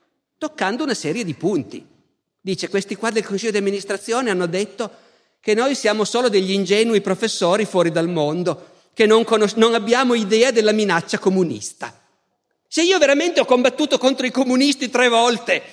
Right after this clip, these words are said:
col fucile in mano, magari ne so qualcosa di più che non questi signori del consiglio di amministrazione." Dice anche: "Il consiglio di amministrazione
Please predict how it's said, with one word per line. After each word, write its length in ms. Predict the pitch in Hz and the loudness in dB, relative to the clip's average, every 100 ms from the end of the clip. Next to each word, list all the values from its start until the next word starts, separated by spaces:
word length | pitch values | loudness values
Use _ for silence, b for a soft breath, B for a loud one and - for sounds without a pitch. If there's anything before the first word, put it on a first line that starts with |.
| B B B | B B B
col 180 | 220 226 | 2 2
fucile 460 | 233 - 233 220 | -2 -4 -2 0
in 100 | 208 | 0
mano, 600 | 202 175 156 156 123 - _ _ _ - | 0 -2 -2 -4 -8 -14 _ _ _ -4
magari 480 | 220 247 277 311 | -2 0 0 0
ne 100 | 285 | 0
so 160 | 233 247 | 2 0
qualcosa 460 | 247 226 - 247 247 | 2 0 2 2 0
di 100 | 226 | -2
più 300 | 233 320 330 | 0 0 2
che 100 | 226 | 2
non 220 | 226 247 | 2 0
questi 260 | 240 - | 0 -2
signori 300 | 202 202 208 | -6 0 0
del 160 | 196 190 | 2 0
consiglio 320 | 190 180 196 | -2 -4 -4
di 80 | 180 | -2
amministrazione." 840 | 180 170 156 151 127 151 120 107 95 _ _ _ _ _ _ _ _ _ _ _ _ _ _ _ _ _ _ _ _ _ _ _ _ _ _ _ _ _ _ _ _ _ | 0 -2 -4 -8 -10 -8 -8 -10 -14 _ _ _ _ _ _ _ _ _ _ _ _ _ _ _ _ _ _ _ _ _ _ _ _ _ _ _ _ _ _ _ _ _
Dice 320 | - 156 - 156 | -10 -6 -2 0
anche: 540 | 156 139 - 120 104 _ _ _ _ _ _ _ _ _ _ _ _ _ _ | 0 -2 -6 -8 -10 _ _ _ _ _ _ _ _ _ _ _ _ _ _
"Il 100 | - | -20
consiglio 260 | 110 123 175 | -12 -2 2
di 60 | 170 | 2
amministrazione 880 | 160 156 156 143 185 214 185 135 | 2 -2 -4 -4 -2 0 -2 -6